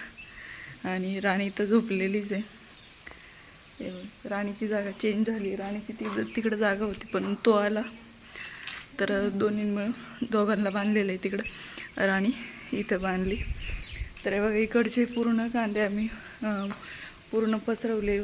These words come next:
आता इकडं पण अजून काही चाळीतून, अ, खराब जे आहे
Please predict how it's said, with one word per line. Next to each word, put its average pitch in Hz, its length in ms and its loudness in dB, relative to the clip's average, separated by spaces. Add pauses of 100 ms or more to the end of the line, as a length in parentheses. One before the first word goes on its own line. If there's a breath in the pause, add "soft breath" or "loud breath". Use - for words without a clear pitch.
(140)
आता 190 280 0
इकडं 196 380 0
पण 214 200 0 (800 loud breath)
अजून 214 240 0
काही 226 220 2
चाळीतून, 208 720 2
अ, 202 220 0 (100)
खराब 190 280 2
जे 208 100 2
आहे 214 180 4